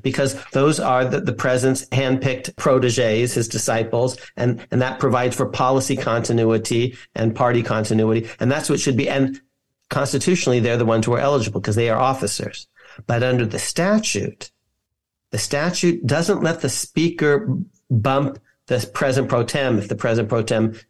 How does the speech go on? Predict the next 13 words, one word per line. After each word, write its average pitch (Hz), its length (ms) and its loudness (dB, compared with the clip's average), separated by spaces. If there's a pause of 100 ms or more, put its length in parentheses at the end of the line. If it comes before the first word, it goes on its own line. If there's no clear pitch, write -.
for 139 160 -2
whatever 123 420 2
reason, 107 640 2
starts - 680 -2 (160)
to 107 140 -6
act 107 240 -6
as - 100 -4
president. 107 560 -4 (280)
But 113 160 -4
the 110 60 -2
statute 170 800 -2 (360)
provides 123 640 0 (200)
that - 340 -4